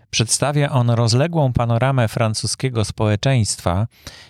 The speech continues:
i stanowi ważny dokument tamtych czasów. Cały cykl utrzymany był w duchu naturalizmu, którego podbudowę teoretyczną Zola przedstawił w studium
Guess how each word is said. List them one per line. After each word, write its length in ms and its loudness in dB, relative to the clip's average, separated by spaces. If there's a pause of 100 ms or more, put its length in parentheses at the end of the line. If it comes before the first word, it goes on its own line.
(160)
i 180 4
stanowi 580 0
ważny 480 0
dokument 560 -2
tamtych 380 -2
czasów. 580 -4 (840)
Cały 340 0
cykl 480 0
utrzymany 640 0
był 340 2
w 80 -2
duchu 400 0
naturalizmu, 1040 2
którego 460 0
podbudowę 720 2
teoretyczną 840 0
Zola 320 2
przedstawił 680 -2
w 80 -6
studium 580 0